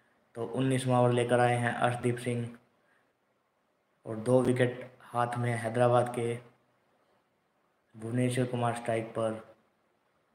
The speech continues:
पहली ball पर बढ़िया shot, दो रन मिल जाएंगे। तो ग्यारह गेंदें बची हैं अभी इस inning में।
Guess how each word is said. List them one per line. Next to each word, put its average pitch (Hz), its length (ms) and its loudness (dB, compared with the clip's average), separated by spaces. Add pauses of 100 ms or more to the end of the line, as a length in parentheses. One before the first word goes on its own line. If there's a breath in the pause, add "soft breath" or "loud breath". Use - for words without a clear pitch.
(340)
पहली 120 260 -4
ball 120 180 -2
पर 117 200 -6
बढ़िया 123 340 4
shot, 123 360 0 (1200)
दो 117 240 -4
रन 120 160 -2
मिल 117 200 -2
जाएंगे। 117 440 -2 (3750)
तो 123 100 -6
ग्यारह 127 340 6
गेंदें 127 320 4
बची 123 220 2
हैं 127 100 4
अभी 123 140 2
इस 120 100 -4
inning 123 240 0
में। 120 300 -2